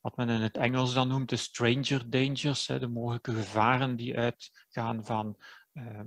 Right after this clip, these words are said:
van, van het feit dat we daar met een groep mensen zijn die we niet zo goed kennen. En dus we proberen eigenlijk vooral kinderen een beetje buiten, eh,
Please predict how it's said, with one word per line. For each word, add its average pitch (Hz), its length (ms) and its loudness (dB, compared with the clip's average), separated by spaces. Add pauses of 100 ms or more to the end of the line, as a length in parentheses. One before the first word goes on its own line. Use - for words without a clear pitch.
(140)
van, 110 400 -8
van 107 220 -8
het - 140 -12
feit 117 220 0
dat 123 140 2
we 113 60 0
daar 113 140 4
met 110 140 2
een 104 60 -2
groep - 220 -6
mensen 117 340 0
zijn 110 220 2
die 110 140 -2
we 107 80 -2
niet 110 300 -4
zo - 160 -6
goed 104 240 -6
kennen. 127 380 -2 (960)
En 143 100 2
dus 139 160 4
we - 60 -10
proberen 139 460 10
eigenlijk 151 340 8
vooral 135 340 6
kinderen 139 340 4
een 127 100 0
beetje 123 340 0
buiten, 120 720 4 (340)
eh, 107 500 2